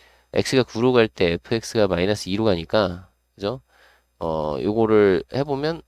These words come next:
어, 그냥 요거 구 대입하면 요게 삼 빼기 삼이니까, 그죠? 삼 빼기 삼이니까 영으로 가고,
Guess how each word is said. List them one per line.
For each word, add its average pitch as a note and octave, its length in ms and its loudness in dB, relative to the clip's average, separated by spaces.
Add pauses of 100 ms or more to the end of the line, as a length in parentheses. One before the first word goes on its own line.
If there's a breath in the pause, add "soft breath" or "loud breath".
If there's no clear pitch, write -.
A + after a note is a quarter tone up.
어, C3 100 -2
그냥 E3+ 320 2
요거 A2+ 160 -2
구 B2+ 200 -8
대입하면 A#2+ 580 -4
요게 F#2+ 160 0
삼 C#3 220 -6
빼기 C3 220 -2
삼이니까, A#2 540 -4 (100)
그죠? - 220 -12
삼 B2 200 -12
빼기 A2 220 -4
삼이니까 G#2 420 -4
영으로 F2 260 0
가고, - 460 -4